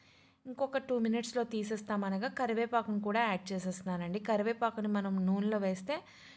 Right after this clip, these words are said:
చిటపటలాడుతుంది కదా, అందుకని ఇప్పుడు నేను కరివేపాకును కూడా యాడ్ చేసేస్తున్నాను. యాడ్ చేసేస్తే దీంతో పాటుగా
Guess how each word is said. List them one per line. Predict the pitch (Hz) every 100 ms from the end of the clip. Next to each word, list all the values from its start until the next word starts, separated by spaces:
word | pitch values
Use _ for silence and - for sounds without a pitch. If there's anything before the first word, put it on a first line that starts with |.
| -
చిటపటలాడుతుంది | - - 262 254 214 190 190 190 185
కదా, | 180 240 370 - - - 226
అందుకని | 233 233 233 285
ఇప్పుడు | 247 254
నేను | 233 214
కరివేపాకును | 208 196 208 220 208 208
కూడా | 208 208
యాడ్ | 196 185
చేసేస్తున్నాను. | 185 180 185 185 180 180 233 427 - - - - -
యాడ్ | 233 233
చేసేస్తే | 240 240 233 220 320
దీంతో | 254 240 226
పాటుగా | 233 226 208 220